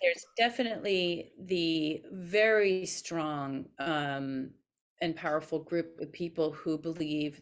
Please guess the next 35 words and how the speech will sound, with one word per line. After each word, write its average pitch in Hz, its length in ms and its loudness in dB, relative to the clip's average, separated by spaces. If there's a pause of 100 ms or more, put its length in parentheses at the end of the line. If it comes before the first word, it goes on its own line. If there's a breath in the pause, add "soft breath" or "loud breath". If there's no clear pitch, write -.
that 143 480 0
cattle 151 440 -2
is 147 220 -4
the, 151 300 -4
is 135 240 -2
the 143 140 -8
single 220 420 -4
most 180 320 0
important 165 560 -2
thing 156 180 0
you 147 120 0
can 151 200 -2
do 143 300 -4
for 139 160 -6
climate 139 420 -6
change. - 680 -10
I 151 40 -8
don't 147 160 -8
think - 160 -14
we 156 100 -8
have 151 180 -6
the - 80 -10
time 147 440 -6
to 151 120 -10 (260)
get 160 320 -2
into 175 260 -4
those 151 200 0
claims, 151 480 -4
but 147 100 -4
I 151 60 2
will 151 120 -2
say 156 200 -4
one 175 400 -4 (160)
really 190 360 2
important 143 680 -4